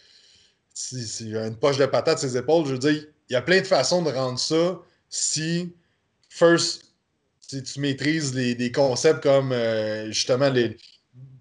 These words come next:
de savoir comment que le système nerveux, il a-, il agit sur ses systèmes musculaires, de comment que les fibres sont recrutées, ces affaires-là. Puis après ça, ben, le concept aussi des, des profils de résistance, de savoir,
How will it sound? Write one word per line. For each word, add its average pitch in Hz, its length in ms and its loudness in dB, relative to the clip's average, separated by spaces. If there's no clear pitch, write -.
de 131 100 0
savoir 147 480 6
comment 147 220 0
que 139 60 -6
le 139 60 0
système 143 260 -4
nerveux, 143 360 0
il 143 60 2
a-, 120 180 2
il 120 160 -4
agit 123 220 -2
sur 131 160 -4
ses 113 100 -6
systèmes 120 460 -4
musculaires, 156 500 2
de 147 60 0
comment 127 240 -4
que 123 80 -8
les 120 60 -6
fibres 139 200 -6
sont 131 140 -2
recrutées, 120 280 -8
ces 147 140 -8
affaires-là. 120 380 0
Puis 135 80 -4
après 131 160 0
ça, 175 160 4
ben, 151 120 2
le 127 60 -6
concept 143 460 0
aussi 165 200 -6
des, 113 340 -2
des 107 180 -8
profils 127 340 0
de 143 60 6
résistance, 135 520 0
de 120 60 -4
savoir, 143 500 2